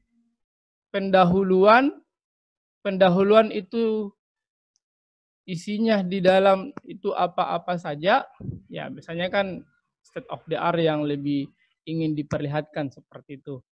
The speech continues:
Sampai ke referensi Bapak Ibu, dan di, ya,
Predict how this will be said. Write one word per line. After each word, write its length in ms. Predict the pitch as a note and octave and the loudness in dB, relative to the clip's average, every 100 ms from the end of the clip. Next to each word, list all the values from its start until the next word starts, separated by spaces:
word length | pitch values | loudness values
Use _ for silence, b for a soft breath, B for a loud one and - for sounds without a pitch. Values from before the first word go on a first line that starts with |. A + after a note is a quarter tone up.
| _ _ | _ _
Sampai 480 | - G#3 A3 A3 A3 | -4 -2 0 -2 2
ke 320 | A3+ A3+ A3+ _ _ | 2 2 -2 _ _
referensi 640 | D#3+ D#3+ - F3+ F#3 E3+ E3+ | -6 -4 0 4 4 2 -2
Bapak 240 | D#3 C#3+ | -2 0
Ibu, 200 | C#3+ C3+ - _ E3 | -4 -4 -10 _ -2
dan 160 | D#3+ | 0
di, 400 | D#3+ D#3 D#3 D3+ - _ | 0 0 0 -2 -6 _
ya, 240 | D#3 C#3+ | -4 -4